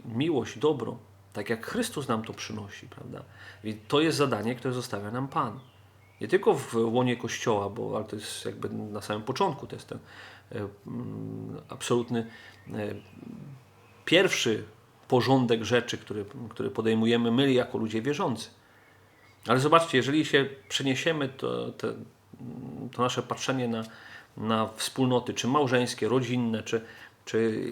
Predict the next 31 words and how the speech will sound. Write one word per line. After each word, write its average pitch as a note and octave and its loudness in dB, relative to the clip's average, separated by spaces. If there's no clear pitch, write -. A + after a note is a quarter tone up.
jakieś A2+ -4
wspólnoty, A2 0
mm, G#2 -6
e, G#2 -8
prawda, G#2 -6
lokalne, B2 6
narodowe, A#2+ 2
to A#2+ -4
widzimy, C#3+ 2
że D#3+ -6
ten E3+ -2
problem F#3 0
jest B3 -4
pośród G#2 -6
nas, G#2 -12
ten G#2 -6
brak E3+ 0
jedności. F#3 -6
Takie - -10
ciągłe E3+ 0
dążenie D#3 0
do C#3 -2
tego, D#3+ 0
żeby C#3 -2
to C3+ -4
racja C#3+ 2
była C#3+ 0
po C#3 -6
mojej B2 -2
stronie, F#2+ -12
nie? G#2 -12